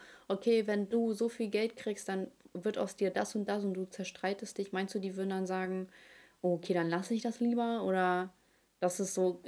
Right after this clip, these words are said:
dass es sogar vielleicht eher die richtige, ähm,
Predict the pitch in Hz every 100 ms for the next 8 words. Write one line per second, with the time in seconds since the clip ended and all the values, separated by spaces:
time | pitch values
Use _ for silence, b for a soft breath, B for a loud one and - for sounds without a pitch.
0 | - - 185 - - 190 180 180 190 190
1 | 185 190 190 220 - 175 170 160 156 -
2 | - 170 165 165 170